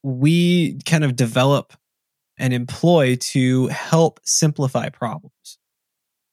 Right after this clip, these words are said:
Well, honestly, my way of breaking things down is a bit of a cognitive bias of, all right, is it the A P I or the U I? And having these biases is not, doesn't,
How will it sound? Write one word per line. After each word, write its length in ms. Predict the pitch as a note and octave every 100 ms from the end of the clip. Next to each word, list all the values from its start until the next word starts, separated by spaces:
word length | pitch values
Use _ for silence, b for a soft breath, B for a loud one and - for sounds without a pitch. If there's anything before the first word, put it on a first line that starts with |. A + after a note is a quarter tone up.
| _ _ -
Well, 140 | D3
honestly, 500 | D3+ E3+ F3+ - D3+
my 360 | D3 C3 C3 C#3+
way 180 | D3 C#3
of 180 | C3 C3
breaking 400 | B2+ C3+ C3 B2
things 320 | C3 B2 A2+
down 480 | A2+ A2+ C#3 F3+ F#3 _ _ _ _ _ -
is 140 | C#3
a 40 |
bit 220 | B2+ B2+ B2+
of 60 |
a 60 | C#3
cognitive 480 | C3+ A#2+ B2 B2 B2
bias 520 | C3+ C3 - - - _ _ _ _ _ _ -
of, 420 | B2+ A#2+ B2 A#2
all 100 | C#3
right, 160 | B2 A#2
is 180 | C3+ B2
it 240 | B2 A#2+ _ _ _ _ _ _ _ -
the 540 | B2+ B2 B2 B2 - C3+
A 140 | C3
P 140 | C3
I 300 | B2+ B2+ B2+ B2+
or 300 | C#3 B2+ B2
the 120 | A#2+
U 180 | F3 D3
I? 260 | - D3+ _ _ _ _ _ _ _ _ _ -
And 520 | B2 A#2 A#2 A#2+ A#2 - _ _ _ _ _ -
having 480 | - D3+ F3+ F#3+ D3+
these 180 | C#3+
biases 520 | C3 A#2 A#2+ C3+ C#3 B2
is 140 | A2+
not, 260 | A#2 A#2+ D3
doesn't, 380 | D#3 C#3+ B2+